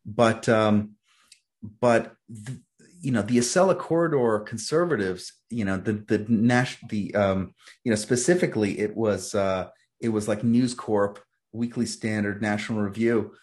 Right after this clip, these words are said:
um, you know, commentary, these guys made sure not to deal at all with any criticism coming from their right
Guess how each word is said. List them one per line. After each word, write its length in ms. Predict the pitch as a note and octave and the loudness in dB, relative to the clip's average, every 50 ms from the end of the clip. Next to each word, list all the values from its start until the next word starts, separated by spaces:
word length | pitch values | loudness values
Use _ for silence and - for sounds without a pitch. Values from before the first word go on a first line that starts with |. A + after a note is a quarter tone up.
| _ _ _ _ _ _ - | _ _ _ _ _ _ -6
um, 440 | G#2+ G#2+ G2+ G2 G2 F#2+ F#2 F2+ - | -4 -2 -2 -2 -2 -4 -4 -6 -6
you 120 | A#2 A2 | -6 -6
know, 80 | F#2+ E2+ | -6 -6
commentary, 760 | - - C#3+ D3 D#3 E3+ D#3+ - - A2+ G2 F#2+ F#2 F#2+ - - _ _ _ _ - | -6 -2 -2 0 0 0 -2 0 0 0 2 2 0 -2 -6 -10 _ _ _ _ -6
these 140 | E3+ F3+ F3 | -6 -2 0
guys 220 | F#3+ E3 D3 C3 | 2 2 2 2
made 220 | C#3 C3 B2 A#2+ | 0 -2 -2 -2
sure 340 | - - - C#3 C3 A#2+ A#2 | -4 -6 -6 -4 -4 -4 -4
not 480 | A#2 A2+ A2+ A#2 A#2 A#2+ A#2 - - - | -2 -2 0 0 0 0 -2 -4 -6 -10
to 80 | B2 | -10
deal 360 | A#2 G#2 A2+ A2+ A2+ A2+ - - | -8 -4 0 0 2 2 0 0
at 100 | A2 G#2+ | 0 0
all 360 | F#2+ G2+ A2+ A2+ G#2+ G#2+ G#2+ | 2 2 4 4 2 2 0
with 140 | G#2+ G#2 - | -2 -6 -4
any 200 | - A#2 A2+ G#2 | -4 -2 -2 -4
criticism 720 | G#2+ - A2+ G#2+ A2 G#2+ - G#2+ F#2 - F2+ E2+ E2 - _ - - - _ - | -4 -6 -6 -4 -4 -6 -6 -8 -8 -6 -6 -8 -8 -10 _ -20 -20 -20 _ -4
coming 320 | - - B2 A#2+ A#2 G#2+ | 2 6 6 8 6 6
from 200 | G#2+ - A2+ G#2+ | 4 2 2 4
their 140 | G2+ G2 F#2 | 4 4 2
right 460 | F#2 G2 G2 F2+ C#2+ - - - | 2 2 2 2 2 0 -4 -12